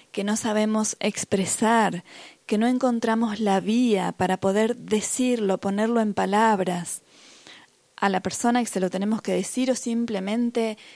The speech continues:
expresarlo. Porque a veces pensamos que, eh, al otro le tenemos que decir las cosas cuando en realidad las tenemos que verbalizar.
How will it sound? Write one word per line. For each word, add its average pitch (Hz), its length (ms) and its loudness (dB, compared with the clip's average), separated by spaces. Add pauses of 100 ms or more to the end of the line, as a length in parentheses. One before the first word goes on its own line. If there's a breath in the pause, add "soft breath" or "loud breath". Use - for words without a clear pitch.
(160 loud breath)
expresarlo. 196 1300 0 (560 loud breath)
Porque 196 240 0
a 196 40 4
veces 220 260 0
pensamos 220 540 -2
que, - 360 -2 (120)
eh, 180 320 -4 (120)
al 190 200 2
otro 233 360 2
le 190 120 0
tenemos 196 340 -2
que 208 80 -2
decir 196 300 -2
las 202 160 -4
cosas 214 320 -4
cuando 214 320 -2
en 214 120 0
realidad 220 640 2 (460 loud breath)
las 214 140 -6
tenemos 226 380 0
que 214 180 0
verbalizar. 202 1080 0